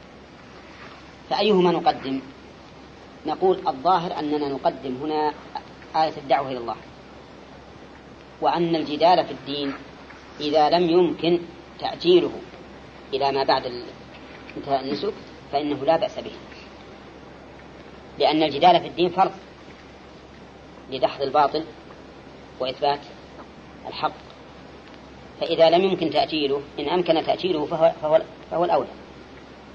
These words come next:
كيف أمكن تأجيله؟ بحيث لا يتعلق بعمل في النسك يفوت بفواته،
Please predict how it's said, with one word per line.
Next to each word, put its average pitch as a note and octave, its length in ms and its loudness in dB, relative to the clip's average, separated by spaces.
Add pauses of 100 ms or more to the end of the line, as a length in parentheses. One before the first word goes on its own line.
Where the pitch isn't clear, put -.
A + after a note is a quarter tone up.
(800)
كيف G3 200 6
أمكن D#3 340 -4
تأجيله؟ C3 400 -8 (600)
بحيث F3+ 340 2
لا F#3 220 6
يتعلق D#3+ 500 0
بعمل C#3+ 600 0 (480)
في D#3 60 -8
النسك E3+ 440 0
يفوت E3 320 0
بفواته، C3+ 440 0